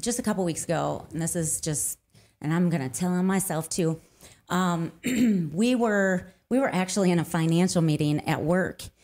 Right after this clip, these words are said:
and we're praying before we started this financial meeting. And I, as we're praying, I heard God say, "Stop watching the news." And I'm very, like, I'm all about, like, <laughs> I'm,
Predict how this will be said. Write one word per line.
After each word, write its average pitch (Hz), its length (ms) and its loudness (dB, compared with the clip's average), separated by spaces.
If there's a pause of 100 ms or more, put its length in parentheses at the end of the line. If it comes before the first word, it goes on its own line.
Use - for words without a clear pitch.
(220)
and 170 160 6
we're 156 120 4
praying 175 800 2 (140)
before 175 320 2
we 160 140 4
started 160 440 0
this 147 140 0
financial 156 500 2
meeting. 143 380 2 (100)
And 156 540 2
I, 156 380 0
as 175 200 0
we're 180 80 -2
praying, 202 440 2
I 165 160 0
heard 170 260 0
God 156 240 -2
say, 143 340 -2 (1080)
"Stop - 460 0
watching 143 320 -2
the 139 80 0
news." 123 380 -4 (1600)
And 160 120 4
I'm 156 120 4
very, 196 520 4
like, 160 340 2
I'm 165 140 0
all 202 360 2
about, 175 440 2
like, 156 240 2
<laughs> 160 160 -2
I'm, 190 120 4